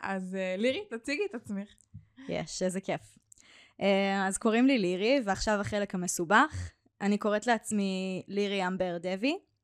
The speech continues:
Speaker 2: זה השם שלי כמנחה, אני מנחה לטנטרה ולמיניות מודעת. השם המקורי שלי זה לירי יואל פינקוביץ', אה, שזה שם שאני פחות משתמשת בו כשם במה. הסיבה שאני משתמשת באמבר דבי,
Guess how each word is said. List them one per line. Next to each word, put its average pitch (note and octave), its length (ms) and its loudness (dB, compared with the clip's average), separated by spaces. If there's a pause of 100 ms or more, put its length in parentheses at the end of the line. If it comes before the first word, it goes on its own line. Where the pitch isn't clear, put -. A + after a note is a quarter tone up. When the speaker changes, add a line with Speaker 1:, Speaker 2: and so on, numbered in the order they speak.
Speaker 2:
זה F#3+ 180 2
השם F#3+ 240 0
שלי F#3+ 240 -2
כמנחה, F3+ 680 0
אני A3+ 120 4
מנחה F3 400 -4
לטנטרה F#3+ 680 -2
ולמיניות F3 540 -6
מודעת. G3 540 0 (500)
השם A3 460 2
המקורי G#3+ 520 2
שלי D4 420 2
זה F#3+ 160 -2
לירי G#3+ 240 2
יואל G3+ 340 4
פינקוביץ', A#3 840 0 (480)
אה, F#3+ 280 4
שזה G3+ 680 2
שם G#3+ 240 2
שאני A3 180 2
פחות C4 320 4
משתמשת G#3 560 2
בו G3 120 0
כשם G3 360 -2
במה. F#3 300 2 (840)
הסיבה G#3 380 4
שאני G#3+ 200 0
משתמשת G3 460 -4
באמבר F3+ 420 -2
דבי, C4+ 380 -2